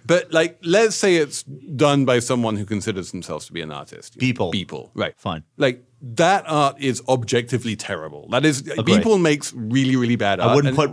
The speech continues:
Speaker 2: one of those f***ing things on my wall
Speaker 1: if you,
Speaker 2: if they paid me.
Speaker 1: if you look at the, there is an aesthetic to those kind, to what you find on OpenSea, and it's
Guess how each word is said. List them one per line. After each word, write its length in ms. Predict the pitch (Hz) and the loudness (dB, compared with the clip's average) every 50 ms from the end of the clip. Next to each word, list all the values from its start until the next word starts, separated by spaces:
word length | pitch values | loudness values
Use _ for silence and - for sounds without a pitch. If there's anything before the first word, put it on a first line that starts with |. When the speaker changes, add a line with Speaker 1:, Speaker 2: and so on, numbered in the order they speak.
| 123 | 0
Speaker 2:
one 200 | 113 120 131 131 | 0 2 2 4
of 80 | 135 127 | 4 4
those 240 | 127 123 127 123 - | 4 4 2 2 2
f***ing 340 | - - - - 1017 110 104 | 4 4 6 6 4 2 0
things 280 | - 120 110 110 98 | 0 -2 -2 0 0
on 100 | 110 107 | -2 0
my 120 | 101 101 104 | 0 0 0
wall 460 | 101 95 98 104 107 107 110 120 - | 0 2 2 4 4 2 2 0 -2
Speaker 1:
if 220 | - 151 143 - 160 | -2 -2 -2 -2 0
you, 200 | 170 175 180 180 | 2 2 2 4
Speaker 2:
if 40 | |
they 140 | 143 120 120 | 2 0 0
paid 280 | 117 - 127 117 110 95 | 0 -2 -2 -2 -2 -2
me. 140 | 98 92 82 151 | -4 -4 0 0
Speaker 1:
if 180 | 160 - - | 0 0 0
you 240 | 156 170 185 202 208 | 0 0 2 2 2
look 480 | 196 175 160 160 170 175 165 - - - - | 2 2 2 2 0 0 -2 -6 -14 -10 -6
at 300 | 131 135 135 135 120 - _ | -4 -2 -2 -2 -4 -8 _
the, 380 | - 113 - 127 123 120 127 120 | -8 -2 0 2 2 2 2 0
there 160 | 123 131 139 | 0 2 2
is 160 | 160 175 170 - | 4 2 2 2
an 80 | 196 | 0
aesthetic 760 | 175 143 - - - 101 104 - - 202 - - - - _ - | 0 -2 -2 -4 -4 -4 -4 -4 -6 -8 -10 -12 -18 -20 _ -6
to 300 | - 156 147 139 135 131 | 0 2 2 4 2 2
those 320 | 107 120 120 120 120 120 | 2 2 2 2 0 -2
kind, 420 | - - 123 120 117 120 120 117 - | -4 -4 -2 -2 -2 -4 -8 -12 -8
to 320 | - 117 117 110 107 104 | -4 -2 0 0 -2 -2
what 240 | 101 104 107 113 - | -4 -6 -6 -6 -6
you 120 | 117 113 - | -6 -8 -6
find 300 | - 110 107 110 107 104 | -4 -4 -4 -4 -4 -6
on 100 | 98 98 | -6 -6
OpenSea, 680 | 90 98 101 - 123 120 120 - - 139 139 135 131 | -8 -8 -8 -6 -6 -6 -6 -6 -6 -6 -6 -4 -4
and 100 | 117 107 | -6 -6
it's 220 | 95 92 - - | -8 -12 -16 -18